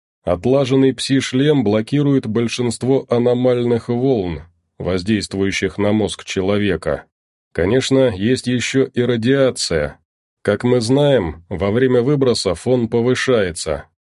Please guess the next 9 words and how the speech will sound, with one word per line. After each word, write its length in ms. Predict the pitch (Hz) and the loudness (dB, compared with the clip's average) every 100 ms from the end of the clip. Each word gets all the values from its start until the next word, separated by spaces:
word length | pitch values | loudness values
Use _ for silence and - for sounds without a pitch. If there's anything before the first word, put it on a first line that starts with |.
| _ | _
Но 160 | - 92 | -2 0
для 180 | 104 139 | 2 2
этого 380 | 156 151 143 - | 2 2 0 2
у 100 | 135 | 2
нас 260 | 143 131 135 | 2 0 2
имеются 600 | 135 139 135 120 - 127 | 2 4 2 0 0 2
мощные 540 | 135 123 - 127 123 | 2 2 0 0 2
артефакты, 960 | - 120 - 131 - 139 113 - 76 - _ | 0 -2 0 -4 0 0 -2 -6 -6 -8 _
новейшие, 920 | 90 95 110 139 143 131 - 82 76 | -4 0 2 2 0 0 -4 -6 -8